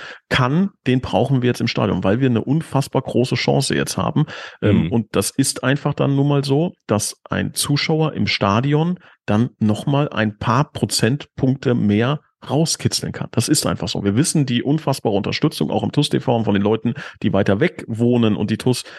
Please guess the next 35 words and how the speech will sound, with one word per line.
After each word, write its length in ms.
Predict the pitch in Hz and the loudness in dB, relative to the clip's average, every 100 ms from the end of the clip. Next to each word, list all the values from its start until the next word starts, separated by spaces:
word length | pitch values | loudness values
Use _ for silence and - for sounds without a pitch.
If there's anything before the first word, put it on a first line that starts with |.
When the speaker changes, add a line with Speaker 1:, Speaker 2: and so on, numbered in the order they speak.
| - | -6
Speaker 1:
nicht 220 | 123 131 | -4 -2
bei 80 | 120 | 0
jedem 320 | 110 127 117 | 0 2 2
Heimspiel 500 | 117 120 - 117 110 - - | 2 0 0 0 0 -2 -6
besuchen 360 | 113 107 185 123 | -2 0 0 0
können, 280 | 110 123 104 | 0 0 0
wissen 280 | 131 143 | 0 0
wir 80 | 135 | 0
zu 100 | 151 | -2
schätzen. 360 | - 120 - - _ - | -2 -2 -4 -10 _ 0
Aber 420 | 185 143 107 165 - _ _ - | 2 2 2 0 -4 _ _ -2
man 120 | 110 | 0
muss 360 | 113 202 - - - | 2 0 -4 -12 -10
wirklich 420 | 135 151 175 - | -4 -2 -4 -6
auch 200 | - 131 - | -8 -8 -4
so 120 | 139 | -2
ganz 320 | 127 185 214 - | 0 2 0 0
ehrlich 320 | 165 151 110 | 0 2 0
sein, 320 | - 67 - _ - | -2 -8 -10 _ -2
dass 240 | 120 139 | 0 2
es 320 | 170 170 - - | 0 0 -6 -6
Zuschauer 640 | - 147 156 - 107 101 | -2 0 0 0 0 0
gibt, 340 | 117 208 - - _ _ _ - | -2 -2 -2 -6 _ _ _ -6
die 500 | 120 127 156 165 _ _ - | 0 2 0 -2 _ _ -2
tus 220 | 147 143 | 0 2
T 120 | 156 | 0
V 480 | - 139 131 143 - _ _ _ _ _ _ | 0 0 2 0 -4 _ _ _ _ _ _
auch 380 | - 123 131 - - - _ _ | 0 0 0 -6 -18 -20 _ _
nutzen 720 | 135 123 135 - - 175 185 - _ | -2 0 0 0 0 2 0 -4 _
und 160 | - 123 | -2 0
sonst 260 | 120 143 131 | 2 0 -2
ins 100 | 120 | -2
Stadion 440 | 107 113 117 110 | 0 0 0 -4
gekommen 300 | - 101 101 | -4 -2 0
wären. 260 | 87 71 | 0 0